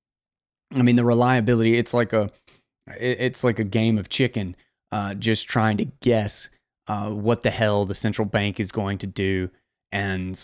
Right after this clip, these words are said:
uh, like, whether or not you can expect the economy to plummet into credit deflation because we're over-leveraged out the ass, or if the central bank is just going to print,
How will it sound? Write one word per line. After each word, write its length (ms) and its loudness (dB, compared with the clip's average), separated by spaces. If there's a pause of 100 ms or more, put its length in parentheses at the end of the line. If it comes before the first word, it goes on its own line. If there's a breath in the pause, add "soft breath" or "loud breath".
uh, 280 -10 (420)
like, 240 -6
whether 280 2
or 40 -2
not 300 -4 (160)
you 160 -6
can 140 -4
expect 400 -6
the 80 -6
economy 480 -4
to 260 -6
plummet 480 0
into 540 -4
credit 340 -4
deflation 640 -2
because 260 -4
we're 200 -8
over-leveraged 840 -2
out 180 -8
the 120 -14
ass, 420 -4
or 300 2
if 400 0
the 380 2
central 320 -2
bank 240 0
is 100 -2
just 160 -6
going 200 -4
to 60 -4
print, 360 -4